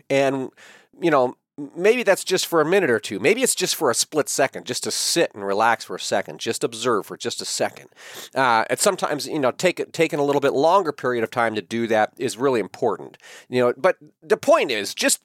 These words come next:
take time to observe what's happening physically, mentally, and emotionally. And, and when we do this, to me, this is a spiritual exer-,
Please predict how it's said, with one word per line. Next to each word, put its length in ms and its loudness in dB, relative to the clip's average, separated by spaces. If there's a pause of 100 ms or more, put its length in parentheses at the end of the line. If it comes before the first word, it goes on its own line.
take 320 2
time 640 2 (400)
to 160 4
observe 540 4
what's 180 2
happening 760 -4 (220)
physically, 500 0
mentally, 380 0
and 60 0
emotionally. 640 0
And, 220 0
and 200 0
when 120 2
we 100 0
do 400 2
this, 280 -2
to 140 2
me, 540 -4 (320)
this 300 0
is 140 0
a 120 2
spiritual 920 0
exer-, 440 -2